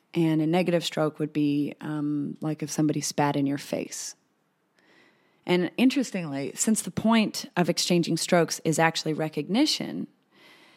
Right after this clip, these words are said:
a negative stroke is actually less damaging to your psyche than not getting a stroke at all, because the payoff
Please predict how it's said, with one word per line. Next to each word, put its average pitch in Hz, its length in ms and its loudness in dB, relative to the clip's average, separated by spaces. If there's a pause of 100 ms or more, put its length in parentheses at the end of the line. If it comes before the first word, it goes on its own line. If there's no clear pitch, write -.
(500)
a 190 460 6 (720)
negative 262 380 6
stroke 151 480 -4 (220)
is 175 140 0
actually 190 720 2
less 196 360 2
damaging 190 480 2
to 165 120 -4
your 165 80 2
psyche 151 480 0
than 151 240 2
not 156 260 2
getting 151 220 -2
a 156 60 -2
stroke 143 480 -4
at 147 200 -2
all, - 460 -2 (320)
because 170 240 -2
the - 80 -12
payoff 208 580 4